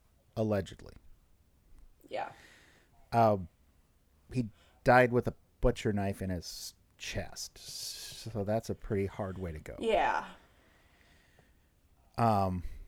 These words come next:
Speaker 1: and he was having a fight with his girlfriend at the time, who said she locked herself in the bathroom. So,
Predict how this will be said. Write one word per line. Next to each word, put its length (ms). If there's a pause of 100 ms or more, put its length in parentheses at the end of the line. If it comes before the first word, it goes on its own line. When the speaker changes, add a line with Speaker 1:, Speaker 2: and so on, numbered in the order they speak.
(400)
Speaker 1:
and 140
he 60
was 120
having 220
a 40
fight 220
with 140
his 100
girlfriend 400
at 100
the 80
time, 380 (220)
who 120
said 300
she 160
locked 260
herself 360
in 80
the 80 (100)
bathroom. 460 (1400)
So, 460